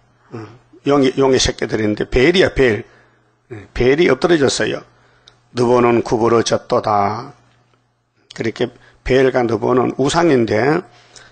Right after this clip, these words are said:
예, 바벨론 사람들이 섬기는, 예, 금송아지 우상이란 말이죠. 돈이란 말, 돈.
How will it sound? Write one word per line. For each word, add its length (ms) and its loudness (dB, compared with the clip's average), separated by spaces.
예, 180 -14
바벨론 420 -2
사람들이 520 -4
섬기는, 600 -4
예, 160 -16
금송아지 580 -2
우상이란 500 0
말이죠. 320 -4
돈이란 420 -2
말, 160 0
돈. 360 -2